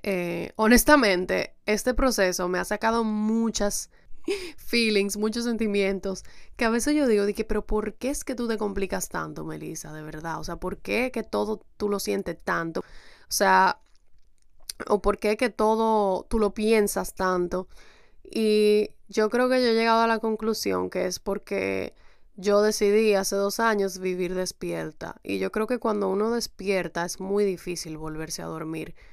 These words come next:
Entonces, obviamente, para alguien que tiene los ojos vendados todavía, como yo lo estaba antes,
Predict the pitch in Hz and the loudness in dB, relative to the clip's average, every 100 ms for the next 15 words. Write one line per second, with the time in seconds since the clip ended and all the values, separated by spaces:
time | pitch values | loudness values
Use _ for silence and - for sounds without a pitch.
0 | - - - - 208 214 214 220 - 208 | -16 -16 -12 -6 0 2 2 -2 0 2
1 | 226 220 196 185 185 180 180 175 185 202 | 2 2 0 0 -2 -2 -2 -2 0 -2
2 | 208 208 214 214 214 214 208 - 208 208 | -2 -2 0 0 -2 -4 -4 -4 -4 0
3 | 185 165 170 - 175 175 165 160 165 - | 0 0 -4 -6 -4 -4 -4 -6 -8 -10
4 | - - - - - - - - - 202 | -20 -20 -20 -20 -20 -20 -20 -20 -10 -6
5 | 185 175 175 185 196 202 196 196 196 170 | -2 -2 2 4 4 2 2 4 4 4
6 | 170 175 170 - | 0 -4 -6 -10